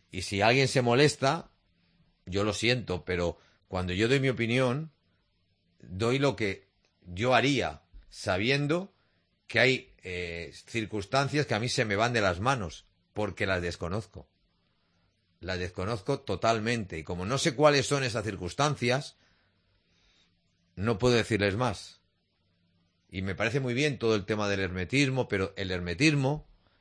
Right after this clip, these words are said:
en una situación como la actual, genera dudas. Y las dudas en el proyecto actual no creo que sean buenas. Y más sabiendo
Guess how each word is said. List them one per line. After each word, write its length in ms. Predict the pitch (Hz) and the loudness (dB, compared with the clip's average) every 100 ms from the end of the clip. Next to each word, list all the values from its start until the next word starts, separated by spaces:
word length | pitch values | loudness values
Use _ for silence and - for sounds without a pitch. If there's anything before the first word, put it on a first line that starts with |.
| - | -10
en 140 | 92 | -6
una 140 | 104 127 | -4 -2
situación 420 | 123 113 139 127 | -2 -2 -2 -4
como 180 | 101 87 | -4 -4
la 60 | |
actual, 600 | 80 - 110 135 143 139 - _ _ _ _ _ | -6 0 4 4 4 -2 -10 _ _ _ _ _
genera 720 | - - 95 107 117 131 - _ | -18 -6 -2 0 2 2 0 _
dudas. 760 | 104 98 117 82 - - - _ _ _ _ _ _ _ | -8 -4 -4 -4 -10 -18 -20 _ _ _ _ _ _ _
Y 100 | 87 | -4
las 240 | 95 92 85 | -2 -2 2
dudas 460 | 143 139 95 - | 4 6 4 0
en 120 | - 85 | -8 -10
el 120 | 80 | -8
proyecto 420 | 82 87 117 135 | -6 -2 -2 -2
actual 600 | 127 95 123 131 127 135 _ _ - | -4 0 4 4 4 -2 _ _ -8
no 220 | 98 104 | -6 -2
creo 200 | 104 107 | 0 0
que 120 | 101 | -2
sean 280 | 87 92 85 | -2 -4 -4
buenas. 560 | 82 73 69 - - _ _ _ _ _ _ _ _ _ _ _ _ _ _ _ _ _ _ | -6 -8 -14 -20 -20 _ _ _ _ _ _ _ _ _ _ _ _ _ _ _ _ _ _
Y 160 | - 98 | -10 -4
más 480 | 120 139 160 - - - - _ _ _ _ _ _ _ _ _ _ _ _ _ _ _ _ _ | 4 4 4 -2 -14 -18 -20 _ _ _ _ _ _ _ _ _ _ _ _ _ _ _ _ _
sabiendo 880 | - 98 92 120 123 123 139 - | -10 -6 -2 -2 0 0 0 -4